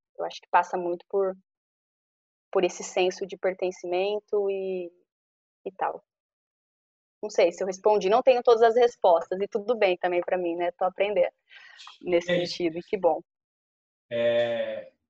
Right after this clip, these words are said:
Speaker 2: a gente, a gente sentir parte do negócio, né? Eu sempre falo que
Speaker 1: Sim.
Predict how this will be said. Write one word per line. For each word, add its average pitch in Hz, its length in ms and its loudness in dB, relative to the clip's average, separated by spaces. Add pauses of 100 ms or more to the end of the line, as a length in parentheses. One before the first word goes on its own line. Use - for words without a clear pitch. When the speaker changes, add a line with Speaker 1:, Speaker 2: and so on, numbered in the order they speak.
Speaker 2:
a 117 60 -18
gente, 143 260 -6
a 147 80 2
gente 143 240 -4
sentir - 440 -8
parte 143 340 0
do 147 100 -8
negócio, 123 600 -4
né? - 160 -20 (580)
Eu 110 80 -20
sempre 131 260 -10
falo 123 380 -2
que 107 440 -12
Speaker 1:
Sim. - 80 -20